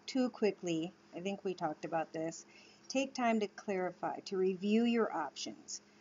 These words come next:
to have creative solutions. You may have to try more than once.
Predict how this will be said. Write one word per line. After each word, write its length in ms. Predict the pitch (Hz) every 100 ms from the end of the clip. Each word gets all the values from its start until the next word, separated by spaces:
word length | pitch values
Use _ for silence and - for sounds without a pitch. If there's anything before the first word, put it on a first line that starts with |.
| - -
to 60 | 202
have 180 | 208
creative 440 | 202 220 208 226 233
solutions. 840 | - 226 240 247 - 175 - -
You 100 | 202
may 160 | 190 190
have 200 | 196 196
to 80 | 185
try 240 | - 208
more 220 | 208 220
than 160 | 226 269
once. 500 | 277 247 226 - -